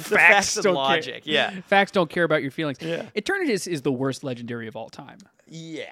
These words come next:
Speaker 1: Like, from a design standpoint.
Speaker 2: Yeah.
Speaker 1: It's
Speaker 2: No,
Speaker 1: the worst
Speaker 2: I
Speaker 1: one,
Speaker 2: really,
Speaker 1: like,
Speaker 2: I,
Speaker 1: probably ever.
Speaker 2: I, I don't know. Monkey Dory.
Speaker 1: <laughs> I don't think
Speaker 2: <laughs> Could
Speaker 1: Monkey
Speaker 2: be.
Speaker 1: Dory is a legendary.
Speaker 2: Yeah, oh, he's not one
Speaker 1: I
Speaker 2: of
Speaker 1: don't think he's legendary. I think he's either mythical or just, like,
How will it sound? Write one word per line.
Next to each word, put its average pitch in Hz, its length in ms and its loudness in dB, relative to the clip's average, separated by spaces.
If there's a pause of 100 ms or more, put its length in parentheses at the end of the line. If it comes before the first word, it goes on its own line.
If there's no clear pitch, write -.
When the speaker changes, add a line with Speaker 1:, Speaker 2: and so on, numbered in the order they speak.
(320)
Speaker 1:
Like, 175 180 6
from 180 140 -2
a - 20 -4
design 131 320 -8
standpoint. - 400 -20
Speaker 2:
Yeah. 78 400 -6 (140)
Speaker 1:
It's 175 140 -6
Speaker 2:
No, 113 40 -4
Speaker 1:
the 196 80 0
worst 165 240 0
Speaker 2:
I 143 80 2
Speaker 1:
one, 139 100 0
Speaker 2:
really, 147 300 -2
Speaker 1:
like, 143 240 2
Speaker 2:
I, - 0 -
Speaker 1:
probably 143 420 0
ever. 110 160 -6
Speaker 2:
I, 220 200 -2
I 240 60 4
don't 180 140 2
know. 127 400 -2 (280)
Monkey 185 340 -4
Dory. 139 520 -8
Speaker 1:
<laughs> - 20 -20
I 233 800 4
don't 262 160 8
think - 0 -
Speaker 2:
<laughs> - 0 -
Could 226 160 4
Speaker 1:
Monkey 202 220 2
Speaker 2:
be. 156 40 2
Speaker 1:
Dory 185 140 6
is 147 60 -2
a 143 40 -4
legendary. 135 460 -2
Speaker 2:
Yeah, 170 120 4
oh, 143 220 2
he's 143 180 -8
not 131 200 -6
one 131 100 -2
Speaker 1:
I 160 40 2
Speaker 2:
of 170 40 4
Speaker 1:
don't 175 100 0
think 160 140 -2
he's 135 100 0
legendary. 123 380 -4
I - 20 -2
think 147 140 -4
he's 127 160 -2
either 123 180 -4
mythical 123 380 -8
or 104 160 -8
just, 113 220 -12
like, 107 240 -10